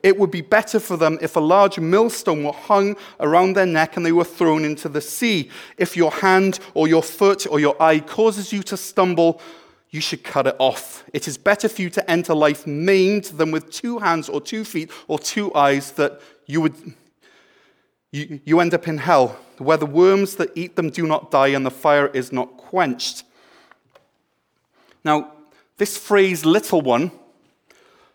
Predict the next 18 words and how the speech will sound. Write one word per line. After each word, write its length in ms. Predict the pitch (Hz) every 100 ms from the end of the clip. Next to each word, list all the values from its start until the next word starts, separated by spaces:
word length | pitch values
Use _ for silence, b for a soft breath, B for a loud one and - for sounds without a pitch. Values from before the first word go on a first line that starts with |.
| b _ _ _ _ _ _ _ - - -
refers 540 | 156 180 202 214 208
to 80 | -
this 160 | 175 -
child 420 | - 180 170 165
in 80 | 147
his 160 | 127
arms, 400 | 147 131 113 -
right? 240 | 117 165 180
That's 240 | 175 -
clear. 500 | - - 196 180 117 B B B B B B
But 100 | 185
he's 220 | 190 175
also 320 | 208 233 - 233
talking 420 | - 190 - 180
about 260 | 156 160
that 140 | 165 165
man 320 | 165 185 180
outside 720 | 170 165 - 202 175 139 185